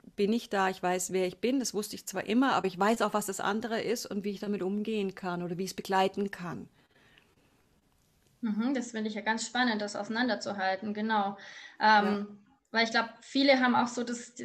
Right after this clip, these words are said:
Speaker 2: das, den Irrtum, dass sie halt einfach, ähm, ja, nur noch in dieser, in dieser, vielleicht in dieser kompletten Essenz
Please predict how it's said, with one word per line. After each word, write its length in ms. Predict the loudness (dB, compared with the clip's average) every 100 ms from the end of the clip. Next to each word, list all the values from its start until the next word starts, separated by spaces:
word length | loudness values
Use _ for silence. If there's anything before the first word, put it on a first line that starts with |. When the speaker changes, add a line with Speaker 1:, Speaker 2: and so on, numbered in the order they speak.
| -10
Speaker 2:
das, 140 | -10 -6
den 160 | -6 2
Irrtum, 360 | 2 4 4 6
dass 160 | 4
sie 140 | 2 4
halt 160 | 4
einfach, 400 | 4 2 0 0 4
ähm, 480 | 6 8 6 0 -4 -16 -20 _
ja, 300 | 4 6 8
nur 200 | 8 8
noch 200 | 8 6 2
in 120 | -2
dieser, 360 | 0 4 4
in 80 | 2
dieser, 300 | -4 0 -2
vielleicht 300 | 0 -2 -2
in 80 | -4
dieser 360 | -6 0 0 0
kompletten 920 | 0 0 4 4 4 -2 0 -2 -2
Essenz 640 | -2 2 6 6 4 -2